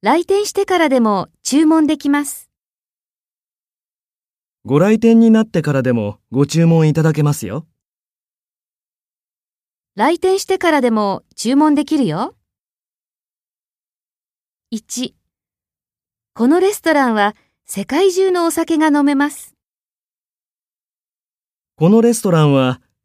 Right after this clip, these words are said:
Speaker 2: 世界中のお酒がお飲みいただけますよ。
Speaker 1: このレストランは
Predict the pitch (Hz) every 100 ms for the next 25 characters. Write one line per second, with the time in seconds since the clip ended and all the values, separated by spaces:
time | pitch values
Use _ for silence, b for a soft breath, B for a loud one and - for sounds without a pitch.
0 | - 143 143 214 226 226 220 196 185 196
1 | 202 185 180 165 160 170 165 160 165 160
2 | 156 151 151 98 147 - _ _ _ _
3 | _ _ _ _ _ _ _ _ _ _
4 | _ _ _ _ _ _ _ _ - 311
5 | 370 403 440 349 320 277 220 196